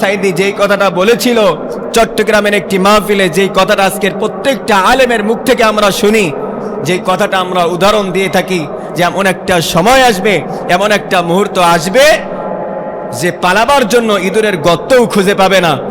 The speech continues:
শুধু এই কথা নয়, আল্লামা সাঈদী এটাও বলেছিল অত্যাচারী, জুলুমবাজ যারা, যারা মানুষের উপরে নির্বিচারে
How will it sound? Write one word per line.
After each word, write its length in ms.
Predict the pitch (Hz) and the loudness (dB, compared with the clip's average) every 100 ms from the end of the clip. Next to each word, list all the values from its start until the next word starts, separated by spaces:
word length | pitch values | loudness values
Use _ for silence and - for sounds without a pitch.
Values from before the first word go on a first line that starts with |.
| - | -6
শুধু 240 | - 185 202 240 | -2 2 4 4
এই 80 | 269 | 4
কথা 260 | 277 269 | 4 4
নয়, 260 | 262 240 180 - - - - 160 | 4 4 2 -2 -6 -8 -4 0
আল্লামা 380 | 214 240 240 | 2 4 4
সাঈদী 320 | - 233 226 214 | 2 2 2 2
এটাও 280 | 220 302 277 | 2 4 4
বলেছিল 460 | 277 269 262 247 202 139 - - - 208 | 4 4 2 2 2 0 -6 -6 -2 -2
অত্যাচারী, 580 | - 262 262 240 220 190 139 | 0 0 2 2 0 -2 0
জুলুমবাজ 560 | 202 247 240 220 220 160 | 2 2 2 2 2 2
যারা, 260 | 202 190 165 120 - - - - | 0 2 2 -2 -6 -10 -10 -4
যারা 200 | 190 202 190 | 0 2 2
মানুষের 400 | 185 202 208 202 | 0 0 0 0
উপরে 180 | 190 185 | 0 0
নির্বিচারে 600 | 196 190 202 208 196 | 0 -2 -2 0 2